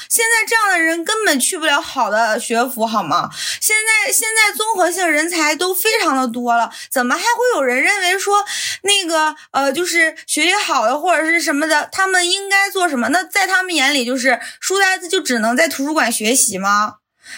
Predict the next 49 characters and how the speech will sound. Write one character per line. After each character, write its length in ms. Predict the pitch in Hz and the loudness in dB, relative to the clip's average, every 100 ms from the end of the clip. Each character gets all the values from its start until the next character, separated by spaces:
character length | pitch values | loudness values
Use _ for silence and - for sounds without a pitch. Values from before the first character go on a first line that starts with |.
| - | -4
这， 100 | 440 427 | -2 0
这 100 | 440 | 0
也 100 | 415 | 0
太 160 | 320 359 | 0 -2
搞 160 | 311 269 | -2 0
笑 120 | 269 | 0
了！ 200 | 226 - - - - | 0 -2 -14 -12 -2
我 140 | 262 | 0
同 240 | 302 339 | 2 0
学， 440 | 359 285 254 285 294 _ _ _ | 0 2 2 2 -2 _ _ _
我 120 | - 285 | -2 0
同 120 | 359 | 0
学 160 | 349 | 0
现 160 | 349 359 | 2 2
在 100 | 349 | 2
在 200 | 339 320 | 2 0
浙 200 | 320 330 | 0 0
大 200 | 294 262 | 0 -2
读 180 | 233 240 | -4 -4
博 220 | 202 202 | -2 -2
后， 400 | 220 269 - - _ _ _ _ _ _ _ - | 0 0 0 -6 _ _ _ _ _ _ _ -8
他 240 | 320 349 | 0 0
就 160 | 359 359 | 2 0
是 160 | 320 | 0
跳 300 | 254 339 277 | 0 0 0
那 160 | 269 269 | 0 0
种 200 | 233 202 | 0 -2
爵 240 | 196 196 | -2 -2
士 140 | 233 294 | 0 0
舞， 300 | 269 147 143 127 - - - | 0 0 0 0 -4 -12 -6
然 160 | 240 277 | -2 0
后 160 | 330 | 0
他 160 | 339 392 | 0 0
本 220 | 294 190 | 0 -2
科 200 | 277 294 | -2 2
的 160 | 311 320 | 2 0
时 160 | 247 | -2
候 280 | 233 233 226 - - | 0 0 -2 -8 -12
是 400 | - 302 294 262 - | -6 0 0 -2 -6
参 180 | 349 330 | -2 0
加 160 | 330 349 | 2 0
商 240 | 370 370 | 0 0
演 180 | 339 233 | 0 0
的 120 | 214 | 0
那 120 | 233 | 0
种 200 | 240 214 | 0 0
爵 180 | 214 214 | 0 0
士 140 | 226 | 0
舞， 200 | 240 185 | 0 0